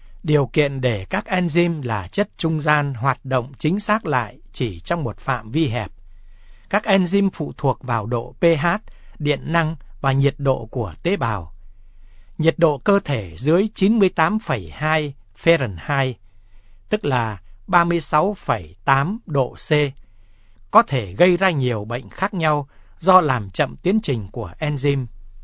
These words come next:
Nhiệt độ cơ thể thấp dư đủ để giải thích nhiều vấn đề về sức khỏe. Chẳng hạn như mệt mỏi, nhức đầu, đau nửa đầu, hội chứng trước chu kỳ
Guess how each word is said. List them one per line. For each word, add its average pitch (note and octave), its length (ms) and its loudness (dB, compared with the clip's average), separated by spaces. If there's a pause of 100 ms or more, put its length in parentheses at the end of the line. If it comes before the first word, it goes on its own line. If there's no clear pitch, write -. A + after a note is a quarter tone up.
(840)
Nhiệt E3 200 4
độ D#3+ 200 4
cơ G#3 260 4
thể G#2+ 240 -4
thấp A#3 300 0
dư G3+ 320 4
đủ G#2+ 340 -2
để A2+ 180 -4
giải G#2 320 -4
thích A#3+ 220 0
nhiều B2 380 -2
vấn F3+ 180 0
đề A2+ 220 -4
về F#2+ 120 -12
sức G3+ 200 -2
khỏe. G#2 320 -6 (1080)
Chẳng A#2 320 0
hạn D3 300 -2
như F3 300 4
mệt D3+ 280 0
mỏi, G#2 460 -2 (220)
nhức A3 220 0
đầu, A#2 360 0 (240)
đau F#3+ 260 4
nửa A#2+ 260 -4
đầu, A2+ 360 -4 (220)
hội C#3 280 0
chứng F#3 300 0
trước A#3+ 200 0 (120)
chu F#3 180 2
kỳ G#2+ 340 -6